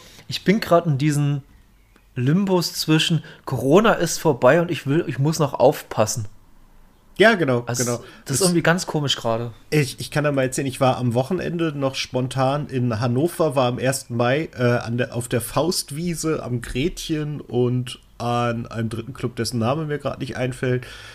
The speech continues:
Speaker 2: äh, so Open-Air-Konzerte. Also,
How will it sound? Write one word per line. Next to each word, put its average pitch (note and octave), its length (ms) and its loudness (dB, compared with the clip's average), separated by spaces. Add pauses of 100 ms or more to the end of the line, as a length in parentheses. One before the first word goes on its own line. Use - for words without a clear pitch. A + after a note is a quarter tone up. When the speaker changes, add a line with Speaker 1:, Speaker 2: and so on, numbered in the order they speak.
(260)
Speaker 2:
äh, B2 520 6 (160)
so C#3+ 200 0
Open-Air-Konzerte. A2+ 1080 0
Also, A2+ 420 0